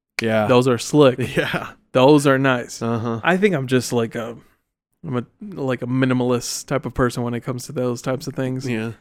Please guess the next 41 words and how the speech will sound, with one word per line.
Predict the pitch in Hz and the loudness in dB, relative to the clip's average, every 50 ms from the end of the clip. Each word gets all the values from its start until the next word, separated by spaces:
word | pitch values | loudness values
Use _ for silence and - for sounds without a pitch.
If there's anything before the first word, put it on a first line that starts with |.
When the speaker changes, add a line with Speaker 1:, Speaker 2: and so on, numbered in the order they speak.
| _ - | _ -8
Speaker 2:
Like, | 160 147 135 | -2 2 2
I | 139 | 4
don't, | 147 151 139 135 - - | 6 4 4 2 0 -2
I | 165 147 | 0 0
don't | 139 139 131 135 | 2 0 0 -2
care. | - 147 131 131 127 | -2 0 0 0 2
Like, | 131 135 139 135 139 | 0 0 0 -2 -2
the, | - 156 147 147 139 135 | -4 -2 2 2 4 4
uh, | 131 131 127 123 123 | 4 4 4 2 2
ones | 123 131 139 143 147 | 2 0 0 0 0
that | 147 139 | 0 2
they | 151 143 | 2 0
had | 139 147 143 143 143 143 143 143 143 - _ _ _ _ _ _ _ _ _ _ - | 2 2 0 2 2 2 0 -2 -4 -8 _ _ _ _ _ _ _ _ _ _ 2
recently, | 147 139 - 160 147 139 135 135 | 2 2 4 2 2 4 4 4
the | 131 135 | 2 2
green, | 127 127 127 127 127 135 139 139 139 139 139 135 | 0 0 0 2 2 4 2 2 2 0 0 -2
the | 123 | -2
neon | 123 127 131 127 123 123 127 127 | 0 0 0 2 0 0 0 -2
green | 120 123 120 120 127 131 123 123 | -2 -2 0 0 2 0 0 0
and | 120 120 | 0 0
the | 117 | 0
blue, | 117 127 131 131 131 | 0 2 2 2 2
the | 127 127 | 0 -2
streetwear | 120 - - - 139 127 131 139 - 135 131 131 135 | -4 -6 -6 -4 -4 -4 -4 -2 -2 -2 -2 0 0
or | 139 139 139 | 0 0 0
whatever | 135 131 135 135 139 139 143 | 0 2 0 2 2 2 2
Speaker 1:
Oh, | 143 | 2
Speaker 2:
it | 139 | 2
Speaker 1:
yeah. | 139 139 139 143 | 2 2 2 0
Speaker 2:
was. | 143 - - - _ - | -2 -4 -8 -12 _ -10
Speaker 1:
Yeah. | 110 90 - - - _ _ _ _ _ _ _ _ - | -10 -8 -10 -14 -20 _ _ _ _ _ _ _ _ -10
Speaker 2:
I | 147 147 135 | -4 0 0
wasn't | 151 165 156 139 | 2 2 2 2
a | 127 | 2
big | 123 127 120 | 0 -2 -2
fan | - 135 127 123 | -2 -2 -2 -2
of | 120 120 | -2 -4
that | 123 123 131 | -4 -6 -4
jersey. | 131 127 127 123 123 123 123 127 - | -4 -4 -4 -4 -6 -8 -10 -10 -8
Speaker 1:
Yeah, | 117 110 98 107 | -8 -8 -8 -8
no. | 107 98 104 | -10 -10 -12